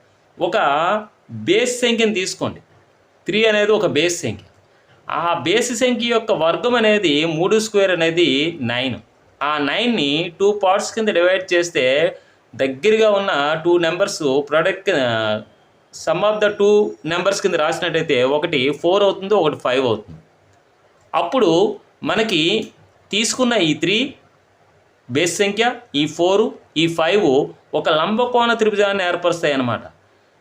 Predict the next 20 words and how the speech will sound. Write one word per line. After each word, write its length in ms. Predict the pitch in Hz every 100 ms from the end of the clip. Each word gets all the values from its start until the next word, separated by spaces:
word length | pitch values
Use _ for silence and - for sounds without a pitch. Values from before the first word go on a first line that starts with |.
| _
ఈ 140 | 156 214
లంబకోణ 500 | 170 202 247 262 254
త్రిభుజంలో 880 | 247 233 240 240 233 170 165 208 214 - _ _ _ _ _ _ 156
ఈ 140 | 190
లంబకోణానికి 840 | 180 160 196 226 240 247 247 240
ఎదురుగా 280 | 214 220 226
ఉన్నదాన్నే 400 | 220 208 208 208
కర్ణం 380 | 220 156 165 175
అంటారు. 280 | 147 117 92 _ _ _ _ -
అదే 220 | 127 160
అతిపెద్ద 540 | 233 180 175 185 180 185
భుజం 320 | 160 151 156
అవుతుంది. 320 | 131 110 90 - _ _ _
అంటే 380 | 147 196 214 165
ఈ 260 | 196 170 175
త్రీ, 200 | 170 214
ఈ 360 | 254 269 202
ఫోర్, 360 | 165 196 214 233
ఈ 160 | 196 180
ఫైవ్లో 680 | 175 185 220 180 131 175